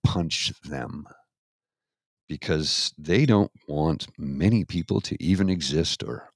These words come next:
or have some semblance of a life. Horrible people need to, uh, need to pay for their,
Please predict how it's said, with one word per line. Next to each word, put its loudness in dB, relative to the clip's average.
or -6
have -2
some 0
semblance -2
of -6
a -6
life. -2
Horrible 6
people -2
need 0
to, -2
uh, -4
need 4
to 4
pay 4
for -2
their, -4